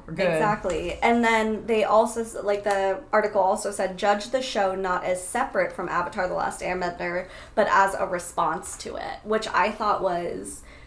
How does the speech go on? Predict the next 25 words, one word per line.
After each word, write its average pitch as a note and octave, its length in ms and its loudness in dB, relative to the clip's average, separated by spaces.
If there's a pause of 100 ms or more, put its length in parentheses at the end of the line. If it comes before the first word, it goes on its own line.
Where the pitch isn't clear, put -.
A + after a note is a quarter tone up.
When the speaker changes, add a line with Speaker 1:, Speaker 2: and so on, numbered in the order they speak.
(220)
Speaker 2:
really G#3 800 2
sort A#3 240 -2
of F#3+ 160 -2 (720)
a A#3 60 6
great G#3 500 0
way F#3+ 300 0
to F#3+ 80 0
look - 280 -6
at B3 200 0
it E4+ 200 0
and A3 140 -2
a F#3+ 80 0
great F3+ 300 0
way F#3+ 120 0
to F#3+ 80 0
kind F#3 240 -6
of F3+ 120 -6
interpret F#3 520 -6
the F#3 80 -6
messages G3 520 -4
that G3 140 -2
Legend F#3 280 -4
of F#3 80 -6
Korra F#3 260 -4
has, - 600 -4